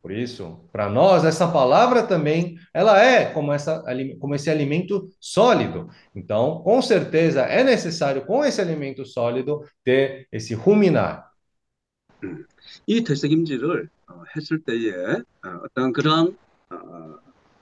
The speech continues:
Speaker 2: 결과에 대한, 어, 부분을 우리가 잠깐 보도록 하죠.
Speaker 1: É, então, vamos ver um pouco sobre a questão do resultado do que vem a partir deste ruminar.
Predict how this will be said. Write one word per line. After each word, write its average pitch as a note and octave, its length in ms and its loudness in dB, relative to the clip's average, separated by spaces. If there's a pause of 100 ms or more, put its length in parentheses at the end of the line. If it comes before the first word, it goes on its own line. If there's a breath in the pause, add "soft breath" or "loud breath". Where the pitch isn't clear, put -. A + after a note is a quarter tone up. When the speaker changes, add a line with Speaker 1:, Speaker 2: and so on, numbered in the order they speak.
(420)
Speaker 2:
결과에 G3 420 2
대한, C3+ 480 -4 (120)
어, F#2+ 180 -18
부분을 A#2 300 -6
우리가 G#2+ 160 -4
잠깐 A2 520 -6
보도록 C#3 280 -4
하죠. F2 420 -10 (340)
Speaker 1:
É, G2 160 -14
então, B2 380 -4 (140 loud breath)
vamos E3+ 380 4
ver F3 180 6
um E3 180 2
pouco E3 480 2
sobre C3+ 260 -4
a C3+ 60 -2
questão D3 460 -4
do C#3 100 -2
resultado F#3 1120 2 (240 soft breath)
do B2+ 140 -6
que D3+ 140 -4
vem C#3+ 300 2
a E3 100 2
partir E3 600 0
deste A3 380 2
ruminar. F#2+ 500 -6